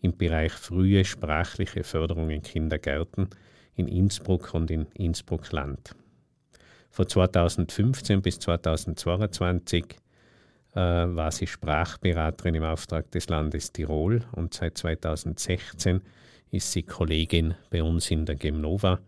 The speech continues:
als Ansprechperson für den Bereich Kinderbildung und Kinderbetreuung beziehungsweise auch als Beraterin für pädagogische Teams tätig. Aus dem Lebenslauf,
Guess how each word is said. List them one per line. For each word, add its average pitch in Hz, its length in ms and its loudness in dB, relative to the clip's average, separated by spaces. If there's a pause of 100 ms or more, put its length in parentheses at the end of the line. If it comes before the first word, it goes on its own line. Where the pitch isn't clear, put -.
(420)
als 82 380 -2
Ansprechperson 82 880 -2
für - 140 -4
den 76 160 -2
Bereich 73 340 -4
Kinderbildung 85 840 0 (440)
und 80 220 -4
Kinderbetreuung 80 960 -2 (140)
beziehungsweise 90 920 2
auch 78 140 -4
als 80 200 -4
Beraterin 78 640 -2
für 73 260 -4 (160)
pädagogische 78 680 -4
Teams 73 400 -4
tätig. - 460 -4 (1000)
Aus 87 220 6
dem 90 220 8
Lebenslauf, 90 1000 6